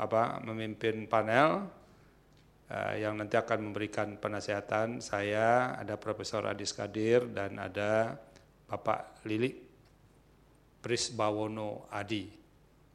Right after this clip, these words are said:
Jadi saya ini harus hati-hati juga ngomongnya kalau salah nanti.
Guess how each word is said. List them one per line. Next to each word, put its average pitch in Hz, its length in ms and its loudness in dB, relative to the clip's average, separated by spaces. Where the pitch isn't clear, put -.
Jadi 101 160 -8
saya 107 220 0
ini 113 100 -4
harus 101 220 -2
hati-hati 104 420 -4
juga 107 160 -2
ngomongnya 104 380 -6
kalau 101 180 -2
salah 98 300 -4
nanti. 101 240 -14